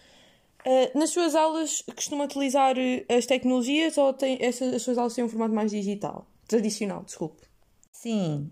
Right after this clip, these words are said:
Speaker 2: já usei várias ferramentas tecnológicas, como por exemplo o Zoom, o Teams, o Miru, exatamente para dar as minhas aulas.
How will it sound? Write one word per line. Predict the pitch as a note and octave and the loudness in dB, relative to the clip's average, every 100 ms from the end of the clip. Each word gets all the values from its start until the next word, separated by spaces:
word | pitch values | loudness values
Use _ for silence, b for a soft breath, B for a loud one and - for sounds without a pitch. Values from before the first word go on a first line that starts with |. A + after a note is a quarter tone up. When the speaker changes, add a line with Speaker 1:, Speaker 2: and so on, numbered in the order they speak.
| - | -8
Speaker 2:
já | - G3 | 2 4
usei | G3+ F3+ G#3+ | 4 4 2
várias | G3 G#3 G3+ G3+ | 4 2 2 -2
ferramentas | - G3 F#3 F#3+ F#3 | -2 0 2 0 -2
tecnológicas, | - F#3+ F#3 E3+ C#3 C3+ C#3 C3 C#3 C3 | -4 -2 0 0 0 0 -2 -4 -4 -4
como | - E3 | -2 -2
por | E3 E3 | -2 -2
exemplo | D#3 D3+ D3 D#3 | 0 -2 -2 -4
o | |
Zoom, | C#3+ D#3+ G3+ G3+ | -2 0 2 2
o | D#3+ | 0
Teams, | - F3 F#3 G3 F#3+ - | -2 -2 2 2 0 0
o | D3+ | 0
Miru, | D3+ D3 D3 F3 F#3+ F#3+ B B B B B | 0 0 0 0 0 -2 B B B B B
exatamente | F#3 G3 G#3+ G#3+ G3+ G#3 G#3 | 0 0 2 2 2 0 -2
para | G3+ G3 | -2 2
dar | F#3+ F#3+ | 2 2
as | F3 | 2
minhas | F#3+ G3 F#3 | 2 2 2
aulas. | D3 D#3 D3+ | -2 -2 -6